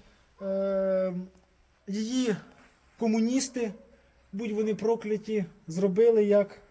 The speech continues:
е, тракторна станція. Прикиньте. Отут трактористи жили, блін. І коли вона горіла, вже останній свій раз, е, обвалилася стеля.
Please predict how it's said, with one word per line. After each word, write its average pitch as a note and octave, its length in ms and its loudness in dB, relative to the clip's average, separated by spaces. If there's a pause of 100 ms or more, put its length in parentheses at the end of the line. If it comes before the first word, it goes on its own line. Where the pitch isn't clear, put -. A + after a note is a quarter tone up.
(540)
е, F3+ 220 0
тракторна F#3+ 540 4
станція. C#3+ 540 -4 (800)
Прикиньте. E3+ 520 -2 (580)
Отут F#3 260 -2
трактористи G3 600 0
жили, C3+ 280 -6
блін. C3+ 200 -16 (2750)
І C4+ 260 -2 (240)
коли B3+ 340 -2
вона A#3+ 220 -4
горіла, C4+ 540 -4 (340)
вже F#3 160 -4
останній B3+ 560 -4
свій A#3+ 240 -8
раз, A#3+ 360 -6 (1000)
е, F#3+ 140 -12
обвалилася G#3+ 720 -2
стеля. B3 460 -10